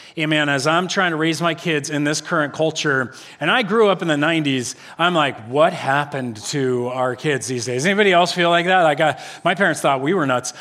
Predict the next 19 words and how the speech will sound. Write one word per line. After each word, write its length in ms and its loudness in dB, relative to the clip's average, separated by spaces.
And 240 2
so 160 2
that 140 4
was, 180 2
uh, 160 4
so 140 0
it's 80 -2
been 160 -4
really 240 4
interesting 500 -2
to 80 -6
seek 460 -4
advice, 480 0
to 100 -6
seek 400 -4
better 240 0
counseling, 440 -4
how 200 0
to 180 0